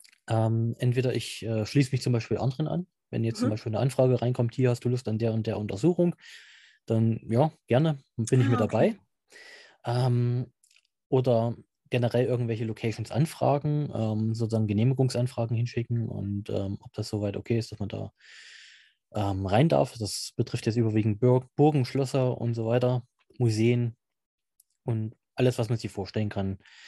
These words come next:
Speaker 1: Ähm, verlassene Hotels zum Beispiel.
Speaker 2: Mhm.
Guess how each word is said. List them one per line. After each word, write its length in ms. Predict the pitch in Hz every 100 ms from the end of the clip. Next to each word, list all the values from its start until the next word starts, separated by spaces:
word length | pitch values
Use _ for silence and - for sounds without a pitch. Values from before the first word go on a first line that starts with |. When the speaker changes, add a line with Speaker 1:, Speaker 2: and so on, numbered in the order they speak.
| - - - -
Speaker 1:
Ähm, 240 | 110 110 101
verlassene 380 | 110 113 120
Hotels 380 | 110 - 107 107
zum 160 | - 101
Beispiel. 540 | 98 101 - 101 95 - _ _ _ _ -
Speaker 2:
Mhm. 440 | 202 214 202 220